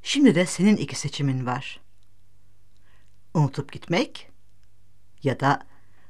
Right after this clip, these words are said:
mutsuz olduğun her an Jerry'nin öyküsünü hatırlamak.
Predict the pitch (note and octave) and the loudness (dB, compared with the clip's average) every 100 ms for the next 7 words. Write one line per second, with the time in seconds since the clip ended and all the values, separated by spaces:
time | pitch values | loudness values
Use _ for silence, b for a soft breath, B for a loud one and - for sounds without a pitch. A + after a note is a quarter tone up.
0 | - - F#3 - A3 D#3 D3 C3 C3 C3 | -10 0 0 2 0 2 2 2 0 -2
1 | B2+ F#3+ A3 D3 D3+ D3+ b b b b | -2 -2 2 4 2 -2 b b b b
2 | E3+ A3+ C4+ G#3 G3 - D3 - - D3+ | 2 6 8 8 6 4 0 0 0 2
3 | C3+ - B2+ A#2 A2+ - - | 2 0 -4 -4 -4 -6 -12